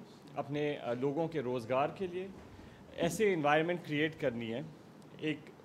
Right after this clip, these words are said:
business friendly, industrialization friendly माहौल create करना है, जहाँ पे कोई investor चाहे local हो या फॉरेन हो, उन्हें क्या चाहिए? उन्हें security चाहिए,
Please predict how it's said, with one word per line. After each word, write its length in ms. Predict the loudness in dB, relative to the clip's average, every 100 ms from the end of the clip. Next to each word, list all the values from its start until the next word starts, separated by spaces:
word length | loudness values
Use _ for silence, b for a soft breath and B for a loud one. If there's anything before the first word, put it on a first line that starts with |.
| -4
business 380 | -2 0 -2 -2
friendly, 440 | -2 -2 -2 -4
industrialization 1080 | -4 -2 -2 -2 0 2 2 2 -2 -2 -6
friendly 500 | -2 -2 0 -2 -4 -2
माहौल 340 | -2 2 0
create 400 | 0 -2 -2 -2
करना 220 | -4 -2 -2
है, 160 | -4 -8 B B B B 0
जहाँ 200 | 4 4
पे 240 | 4 2
कोई 220 | 2 -2 -2
investor 420 | 0 0 -2 -6
चाहे 300 | -2 0 0
local 360 | 2 2 2 2
हो 240 | 2 0 -6 -18 -18 -16 -4
या 140 | 2 2
फॉरेन 340 | 4 2 0
हो, 120 | -2 -8 -16 -20 -20 -20 -20 -20 -20 B B B B B 0
उन्हें 200 | 4 6
क्या 180 | 8 8
चाहिए? 280 | 8 2 0
उन्हें 200 | -2 -4
security 480 | 4 6 6 6
चाहिए, 340 | -2 -2 -2